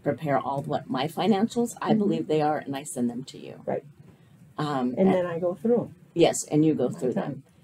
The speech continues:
Speaker 1: I haven't gotten your time, so then I can't use that number as a match.
Speaker 2: Mm-hmm.
Speaker 1: So the only thing that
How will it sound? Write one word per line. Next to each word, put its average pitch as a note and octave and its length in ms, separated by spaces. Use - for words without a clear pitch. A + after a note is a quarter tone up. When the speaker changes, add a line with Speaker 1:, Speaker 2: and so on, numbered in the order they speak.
Speaker 1:
I D3 100
haven't D3+ 400
gotten B2+ 260
your D3 140
time, C3+ 340
so C#3 160
then C3 240
I C#3 180
can't - 320
use C#3+ 240
that A#2+ 260
number C3+ 640
as B2 160
a A#2+ 40
match. A2+ 680
Speaker 2:
Mm-hmm. F#3+ 280
Speaker 1:
So D#3 500
the E3 140
only F3+ 320
thing D#3 300
that - 180